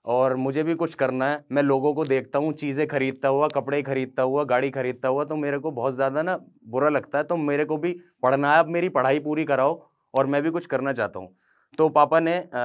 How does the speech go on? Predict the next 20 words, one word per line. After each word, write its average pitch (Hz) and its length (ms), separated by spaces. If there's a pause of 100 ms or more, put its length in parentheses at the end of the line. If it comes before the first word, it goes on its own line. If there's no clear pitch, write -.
(440)
कहा 135 260
कि, 156 140
"चल 151 240
ठीक 143 280
है, 160 140
पहले 143 280
दसवीं 139 360
कर 139 140
ले।" 160 140
तो 175 100
दसवीं 147 360
मैंने 165 200
दोबारा 143 340
से 160 160
की 185 180
और 160 220
गाइस 185 280
ओपन 175 400
से 170 140
की, - 380